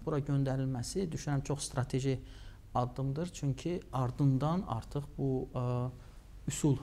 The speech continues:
vasitə, ə, yerinə yetirilməsə, digər variantlara biz baxa bilərik. Çünki burada, ə, artıq əks tərəfdə də müəyyən hərəkətlənmələr vardır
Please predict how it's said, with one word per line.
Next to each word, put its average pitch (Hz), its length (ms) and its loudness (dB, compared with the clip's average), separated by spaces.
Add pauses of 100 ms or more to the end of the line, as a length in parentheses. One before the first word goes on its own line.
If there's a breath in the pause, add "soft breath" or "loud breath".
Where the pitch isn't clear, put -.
(120)
vasitə, 123 460 0 (260)
ə, 120 180 -2
yerinə 123 360 2
yetirilməsə, 135 680 0
digər 131 280 0
variantlara 123 520 -2
biz 127 120 -2
baxa 127 240 -2
bilərik. 127 340 -2
Çünki 135 380 0 (600 loud breath)
burada, 156 400 2 (280)
ə, 127 160 0 (360)
artıq - 360 -2 (440)
əks - 220 0
tərəfdə 131 360 2
də 101 100 0 (160)
müəyyən 110 320 0
hərəkətlənmələr 120 800 0
vardır 147 400 2